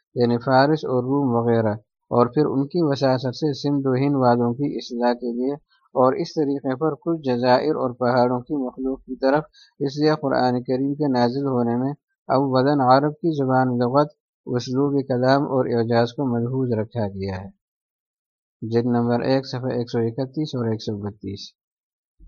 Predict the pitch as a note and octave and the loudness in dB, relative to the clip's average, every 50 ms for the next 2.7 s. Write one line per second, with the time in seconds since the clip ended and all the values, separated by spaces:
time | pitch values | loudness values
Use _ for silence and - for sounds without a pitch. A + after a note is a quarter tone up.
0 | - - _ _ _ _ _ - C3 B2+ C3 C#3+ D3 D#3 - F#3 F3+ E3 E3 E3 | -20 -20 _ _ _ _ _ -2 0 2 4 4 2 2 0 0 4 4 4 6
1 | E3 E3 E3 E3 E3+ B2+ C3 C#3 C3+ - D3+ D3+ D3+ D3 D#3 E3+ E3 E3 - C#3+ | 4 4 4 2 2 2 2 -2 0 2 4 4 4 2 2 0 0 0 0 2
2 | C#3 C#3 C#3+ D3 C#3+ C3 C3 - C#3 C3 C3 C3 C3 C3 | 2 4 4 4 4 2 0 0 0 0 2 2 2 2